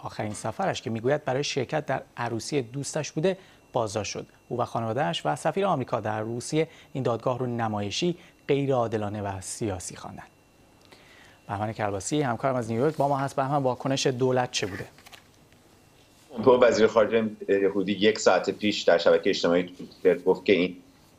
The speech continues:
Speaker 2: دادگاه مخفی بوده و شواهدش مخفی بوده و دا-، وکیل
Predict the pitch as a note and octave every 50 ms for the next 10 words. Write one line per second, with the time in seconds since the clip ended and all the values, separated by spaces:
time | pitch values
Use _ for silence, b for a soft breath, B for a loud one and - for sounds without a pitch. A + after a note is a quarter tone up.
0 | _ _ - G2+ G2 F#2 E2+ - - G2+ G2 G2 G2 F#2+ G2 F#2 F2 - - -
1 | - A2+ G#2 F#2+ G#2 A2 F2+ G#2+ G#2 G2+ F#2+ F#2 - - - D#2+ D#2+ E2 E2 G2
2 | F#2 G2 - - G2+ F#2 F2 - - A2 G2+ F#2 G2 F2+ G2 F#2+ F2+ F2 E2+ -
3 | - - F#2 F2+ F2 F2 E2+ E2+ D#2+ B1 G#1+ C#2+ E2 E2+ - - - - A2+ A#2+
4 | A2 G#2+ G2 F2+ E2 -